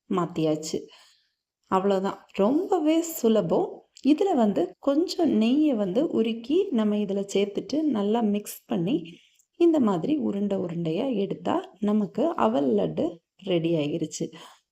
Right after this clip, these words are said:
பாருங்க எப்படி இருக்குன்னு சொல்லிட்டு. இதுல வந்து நம்ம எந்த நட்ஸ் நம்ம கிட்ட இருந்தாலுமே அதை ஆட் பண்ணிக்கலாம்.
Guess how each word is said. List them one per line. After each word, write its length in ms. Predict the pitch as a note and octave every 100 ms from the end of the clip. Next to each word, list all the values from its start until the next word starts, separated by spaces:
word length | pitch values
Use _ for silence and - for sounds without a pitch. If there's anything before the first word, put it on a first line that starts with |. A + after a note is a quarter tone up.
| _
பாருங்க 420 | A3+ A3+ C4+ B3+ A3 F#3+
எப்படி 240 | G#3 - C4+
இருக்குன்னு 400 | A3+ - G#3+ G#3
சொல்லிட்டு. 400 | F#3+ E3 D#3+ G3+ D4+ - - - -
இதுல 260 | C#4+ F4 E4
வந்து 300 | G#3 F3+ C4+ F#4+ - A3
நம்ம 260 | G#3 G3+ D4+ F#4+ - _ _ -
எந்த 300 | A3+ B3 D4+ F4 - - _ -
நட்ஸ் 340 | G#3 G3+ -
நம்ம 260 | A3+ G#3 G3 G3
கிட்ட 200 | - A3
இருந்தாலுமே 680 | G3+ F#3+ F#3+ F#3+ F#3 F#3 A#3+ F#4+ -
அதை 220 | G#3 F#3+
ஆட் 260 | F#3+ F#3+ -
பண்ணிக்கலாம். 680 | G#3 G3+ F3+ D#3+ D#3 A#3